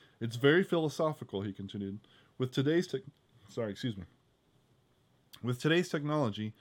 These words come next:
we know so much more than we really understand. The information has become jammed, but we don't really have the knowledge. You just think you're purified by certain ideas that you agree with."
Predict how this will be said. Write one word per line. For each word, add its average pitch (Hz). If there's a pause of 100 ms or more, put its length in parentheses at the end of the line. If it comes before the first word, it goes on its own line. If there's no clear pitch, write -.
(320)
we 131
know 151
so 156
much 170
more 143
than 123
we 117
really 117
understand. 101 (460)
The 123
information 143
has 127
become 120
jammed, 107
but 110
we 120
don't 143
really 131
have 123
the 110
knowledge. 107 (320)
You 127
just 139
think 160
you're 131
purified 127
by 107
certain 127
ideas 110
that 101
you 110
agree 120
with." 101